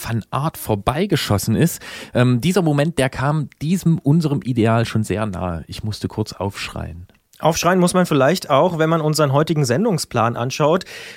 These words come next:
Speaker 2: Äh, Sie, liebe Hörer, oder ihr, liebe Hörer, könnt es ja noch gar nicht wissen, aber wir wissen's schon, das ist ganz schön voll geworden und ganz schön gut. Das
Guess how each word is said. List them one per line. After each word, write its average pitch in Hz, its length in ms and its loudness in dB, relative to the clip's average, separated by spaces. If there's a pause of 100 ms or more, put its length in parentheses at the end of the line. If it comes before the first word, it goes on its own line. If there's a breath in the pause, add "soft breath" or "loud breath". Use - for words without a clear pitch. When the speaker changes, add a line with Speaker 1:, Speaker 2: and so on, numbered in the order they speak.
Speaker 2:
Äh, 131 220 0
Sie, 123 160 -8
liebe 165 220 -2
Hörer, 160 260 2
oder 127 140 0
ihr, 135 120 -4
liebe 156 220 -2
Hörer, 143 200 -2
könnt 151 220 -4
es 175 100 0
ja 139 80 2
noch 127 140 -2
gar 123 140 0
nicht 113 180 -6
wissen, 196 420 0
aber 143 280 2
wir 175 180 0
wissen's 233 280 -2
schon, 160 280 0
das 147 240 0
ist - 220 -2
ganz 156 180 0
schön 147 160 0
voll 143 240 0
geworden 180 320 0
und 156 120 -2
ganz 147 180 -2
schön 151 160 -4
gut. 127 340 -8
Das - 220 -8